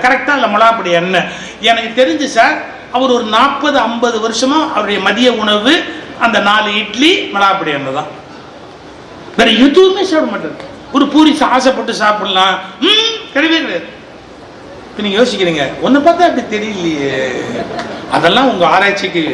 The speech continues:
அப்பாற்பட்டது, விட்டுருங்க. ஆ? கோயம்புத்தூர்ல அவினாசி பகுதி, அவினாசியில ஒரு கும்பாபிஷேகம் நடந்தது. அவினாசி அப்பர் கருணாம்பிகை கோயில்ல கும்பாபிஷேகம்.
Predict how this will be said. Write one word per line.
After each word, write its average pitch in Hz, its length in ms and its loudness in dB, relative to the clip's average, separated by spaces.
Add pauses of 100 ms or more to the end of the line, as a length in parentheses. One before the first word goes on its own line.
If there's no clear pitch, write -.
(220)
அப்பாற்பட்டது, 160 680 0 (1160)
விட்டுருங்க. 170 420 2 (340)
ஆ? 156 80 4 (1700)
கோயம்புத்தூர்ல 196 600 2 (1600)
அவினாசி 180 600 0 (360)
பகுதி, 165 360 2 (720)
அவினாசியில 208 640 2
ஒரு 196 160 0
கும்பாபிஷேகம் 202 640 0
நடந்தது. 139 360 0 (100)
அவினாசி 190 500 0
அப்பர் 214 320 -2
கருணாம்பிகை 175 580 2 (100)
கோயில்ல 170 320 2
கும்பாபிஷேகம். 170 640 0